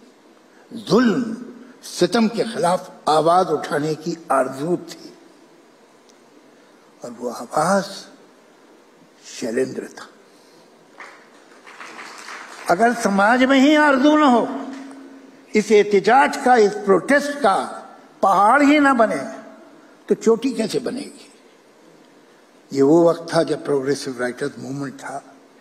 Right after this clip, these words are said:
ये वो वक्त था कि जब इप्टा अपने नाटकों से लोगों में जागृति पैदा करने की कोशिश कर रहा था। उन्हें जरूरत थी एक शैलेंद्र की, सो शैलेंद्र पैदा हुआ। जब समाज को जरूरत ही ना रहे,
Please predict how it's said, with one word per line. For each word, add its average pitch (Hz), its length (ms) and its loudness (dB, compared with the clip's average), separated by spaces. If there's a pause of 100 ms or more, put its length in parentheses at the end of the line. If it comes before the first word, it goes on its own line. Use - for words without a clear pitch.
(240)
ये 143 60 0
वो 185 280 4
वक्त - 260 -6
था 185 100 2
कि 147 180 -8
जब 120 200 -10
इप्टा 180 360 0 (880)
अपने 131 580 -10 (260)
नाटकों 143 460 -2
से - 420 -8
लोगों 139 240 -2
में 131 120 -6
जागृति 123 480 -10
पैदा 120 280 -10
करने 113 280 -14
की 123 160 -16
कोशिश 123 360 -16
कर - 160 -20
रहा 110 140 -20
था। - 500 -20
उन्हें 247 380 4
जरूरत 285 560 4
थी 370 40 6
एक 330 220 2
शैलेंद्र 202 540 2
की, - 380 -10 (240)
सो 220 120 6
शैलेंद्र 170 460 -2
पैदा 123 300 -8
हुआ। - 320 -12 (1400)
जब 214 100 -10
समाज 180 460 -6
को 254 160 -6
जरूरत 143 500 -4
ही 254 100 4
ना 254 120 4
रहे, 139 380 -10